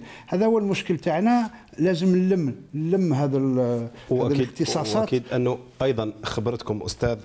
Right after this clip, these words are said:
Speaker 2: آه، في هذا الجانب، آه، تلعب، آه، دور كبير. ربما أملنا معكم في الأخير، آه، نخلوه، آه، إطلالة على كيفية الالتحاق بإذن الله،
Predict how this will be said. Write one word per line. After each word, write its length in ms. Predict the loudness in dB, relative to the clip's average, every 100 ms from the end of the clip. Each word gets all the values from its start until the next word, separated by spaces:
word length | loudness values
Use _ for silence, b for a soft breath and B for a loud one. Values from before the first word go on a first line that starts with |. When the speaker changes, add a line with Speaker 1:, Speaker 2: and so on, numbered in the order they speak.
| -6
Speaker 2:
آه، 160 | -4 -2
في 140 | 0
هذا 200 | 0 0
الجانب، 480 | -4 0 2 2 -2 B B B
آه، 200 | -2 -2
تلعب، 360 | -2 -2 0 -2 -2
آه، 480 | -2 0 -2 -2 -6
دور 320 | -2 -2 -2
كبير. 360 | -4 -2 0 0
ربما 400 | -2 -2 -2 0
أملنا 280 | 0 0
معكم 400 | 0 0 -2 -4
في 80 | -4
الأخير، 380 | -4 -2 0 -2 -2 B B B
آه، 320 | 0 2 0
نخلوه، 600 | -2 -2 -2 0 0 0
آه، 320 | 0 -2 0
إطلالة 340 | -2 2 2 2
على 180 | -2 -2
كيفية 420 | -4 -2 0 -2
الالتحاق 640 | -4 -6 -4 -4 -2 -4 -2
بإذن 320 | 0 0 0
الله، 200 | -4 -6